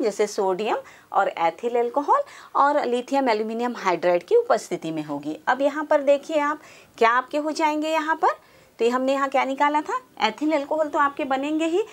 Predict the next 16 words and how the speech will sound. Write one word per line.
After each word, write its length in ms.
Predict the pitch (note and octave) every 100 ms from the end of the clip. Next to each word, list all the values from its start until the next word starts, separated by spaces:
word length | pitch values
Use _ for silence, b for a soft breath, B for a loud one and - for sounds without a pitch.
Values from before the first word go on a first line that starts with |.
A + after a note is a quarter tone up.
| B B
तो 60 | C4+
ये 120 | D#4
हो 100 | D#4+
जाएगा 340 | D#4+ D#4 G3+
हमारा 420 | D#4+ D#4+ D4+ D#4 F4+ B B B _
सी 480 | - - D4+ D#4+ E4
टू 440 | E4 E4+ F4 F4+ - -
एच 300 | F#3+ G3 -
फ़ाइव 440 | - - B3+ C4+ C#5 - -
ओ 140 | F3
एच, 360 | D#3+ D3 - -
ये 120 | F#3+ G3
तो 120 | A3
हमारे 300 | A3+ A3+ A#3
बने 260 | A#3 A#3+
ही, 160 | C#4